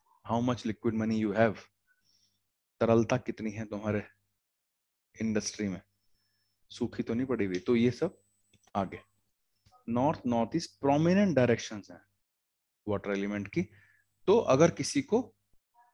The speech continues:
धन चाहिए, liquidity in धन चाहिए, धन कैसे आता है? एक carrier से आता है,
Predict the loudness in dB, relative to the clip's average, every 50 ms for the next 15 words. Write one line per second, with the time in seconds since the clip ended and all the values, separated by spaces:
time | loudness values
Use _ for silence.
0 | _ _ _ _ _ _ 0 2 4 4 4 4 2 4 4 4 4 6 6 6
1 | 6 6 4 2 0 -2 -2 0 0 2 2 2 2 2 2 0 0 -2 -4 -4
2 | -4 -4 -4 -2 0 2 2 4 4 4 2 0 -2 -6 -4 -2 -2 -2 0 0
3 | 0 0 2 2 2 2 2 2 2 4 4 4 2 2 _ 6 6 8 8 6
4 | 6 4 2 0 -2 -2 -2 -2 -2 0 0 0 2